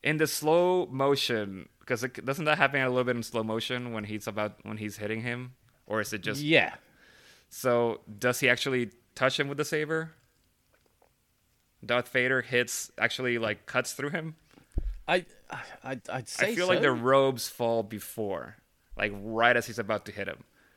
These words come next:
Speaker 2: I mean, there's a bit of, you know, real world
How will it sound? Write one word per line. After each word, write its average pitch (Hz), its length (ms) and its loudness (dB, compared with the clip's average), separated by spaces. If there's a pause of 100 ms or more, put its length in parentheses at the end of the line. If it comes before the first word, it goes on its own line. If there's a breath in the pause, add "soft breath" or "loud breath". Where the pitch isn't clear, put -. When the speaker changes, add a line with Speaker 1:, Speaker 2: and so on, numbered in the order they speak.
(800 soft breath)
Speaker 2:
I 165 120 4
mean, 147 240 4
there's 143 220 4
a 143 40 -2
bit 156 180 0
of, 123 100 -10
you 117 80 0
know, 90 300 -2
real 110 400 4
world 101 440 0